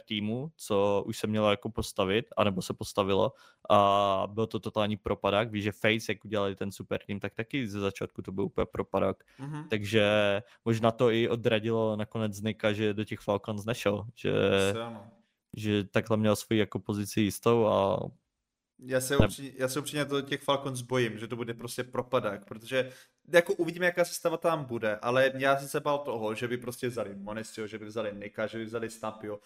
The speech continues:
Speaker 2: Myšmaš z těch top tier týmů, půjdou tam a zjistí, že to je úplně na hovno. <laughs> Jako já se to úplně bojím, protože takhle to jako reálně může vypadat. Tam prostě přijdeš za vidinou toho, že jo,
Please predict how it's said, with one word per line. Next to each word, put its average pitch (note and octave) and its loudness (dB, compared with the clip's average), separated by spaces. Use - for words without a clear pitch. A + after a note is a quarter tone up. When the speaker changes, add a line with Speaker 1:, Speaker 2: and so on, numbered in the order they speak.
Speaker 2:
Myšmaš D3+ -2
z - -12
těch C#3 -4
top D#3 -4
tier D#3+ 0
týmů, C3+ -6
půjdou E3+ 6
tam C#3+ 4
a C#3+ 0
zjistí, C#3 -4
že C3+ -6
to C3 0
je C3 2
úplně C3 0
na C3 0
hovno. C3 -2
<laughs> E3+ 4
Jako F3 8
já E3+ 8
se D3 -8
to E3 2
úplně E3 0
bojím, C#3+ 2
protože D3+ 6
takhle E3+ 4
to E3+ 4
jako E3 2
reálně E3 4
může D#3 -2
vypadat. D3 2
Tam C3 -2
prostě B2+ -2
přijdeš D3+ -2
za D3+ 4
vidinou D3 -2
toho, D3 0
že C#3 0
jo, C3+ -4